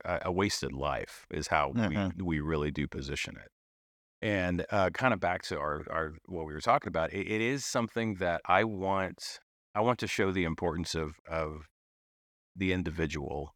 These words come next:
Speaker 1: being sustainable, the importance of the individual knowing how to take care of themselves.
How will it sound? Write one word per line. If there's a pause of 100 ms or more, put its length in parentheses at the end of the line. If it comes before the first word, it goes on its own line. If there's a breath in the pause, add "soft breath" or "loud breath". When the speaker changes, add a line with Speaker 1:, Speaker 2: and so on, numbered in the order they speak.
(140)
Speaker 1:
being
sustainable, (100)
the
importance
of
the
individual
knowing
how
to
take
care
of
themselves.